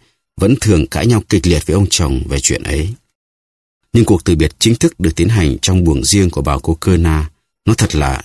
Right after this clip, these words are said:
não lòng đứt ruột. Còn về phần Aramis, anh viết một bức thư dài. Cho ai? Không ai biết cả. Trong buồng bên cạnh, Ketty chờ đợi bức thư đó để ngay chiều hôm đó đi tour.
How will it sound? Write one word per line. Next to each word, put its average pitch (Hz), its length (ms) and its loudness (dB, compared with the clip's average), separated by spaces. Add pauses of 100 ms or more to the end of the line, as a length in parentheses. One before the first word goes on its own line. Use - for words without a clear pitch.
não 80 200 -2
lòng 78 320 0
đứt 117 160 0
ruột. 71 260 0 (1040)
Còn 110 140 2
về 104 100 2
phần 92 300 2
Aramis, 107 480 2 (340)
anh 110 100 0
viết 160 160 0
một 76 120 0
bức - 140 -4
thư 120 140 2
dài. 71 420 -2 (320)
Cho 110 160 0
ai? 101 360 0 (400)
Không 87 200 2
ai 87 100 2
biết 98 200 0
cả. 82 240 -2 (380)
Trong 113 220 2
buồng 82 340 2
bên 98 180 2
cạnh, 80 200 -4 (220)
Ketty 101 520 0
chờ 73 280 -2
đợi 69 240 -4
bức 123 180 -4
thư 98 140 2
đó 82 340 0 (120)
để 65 140 -2
ngay 90 220 2
chiều 73 300 -2
hôm 80 220 -2
đó 78 220 -2
đi 87 240 -2
tour. 82 260 0